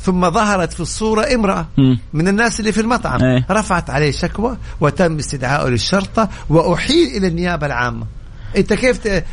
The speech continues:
Speaker 1: أنت بأي حق تصورني وتنشر صورتي في السناب؟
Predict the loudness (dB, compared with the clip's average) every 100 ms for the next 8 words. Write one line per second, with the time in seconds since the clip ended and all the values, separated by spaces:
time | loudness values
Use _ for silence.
0 | -4 -2 4 4 4 2 0 -4 -6 -2
1 | 0 2 2 0 -2 -6 -4 0 2 0
2 | 0 0 2 2 0 -2 -4 -2 -2